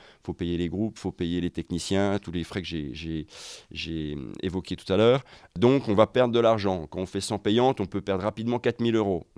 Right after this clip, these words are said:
Comme on organise quatre-vingts concerts par an, si on en organise quatre-vingts à cent personnes, on va perdre fois quatre mille, là, ça fait beaucoup d'argent, on pourrait pas.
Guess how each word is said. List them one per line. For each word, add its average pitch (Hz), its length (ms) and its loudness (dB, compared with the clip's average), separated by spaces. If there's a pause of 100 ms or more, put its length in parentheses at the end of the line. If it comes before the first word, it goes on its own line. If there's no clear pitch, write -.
(160)
Comme 107 160 4
on 107 80 6
organise 104 320 4
quatre-vingts 107 360 2
concerts 101 360 -4
par 101 180 0
an, 143 160 4 (320)
si - 160 -6
on 104 100 2
en 107 100 4
organise 104 420 0
quatre-vingts 117 580 0
à 95 60 0
cent 107 200 -2
personnes, 131 500 -2
on 87 120 -4
va 92 120 2
perdre 87 300 -2
fois 104 200 -4
quatre 101 200 -6
mille, 120 220 0
là, 110 140 -4
ça 117 60 -8
fait - 160 -6
beaucoup 98 240 -4
d'argent, 101 280 0
on 117 60 -2
pourrait 95 200 -6
pas. 76 180 -4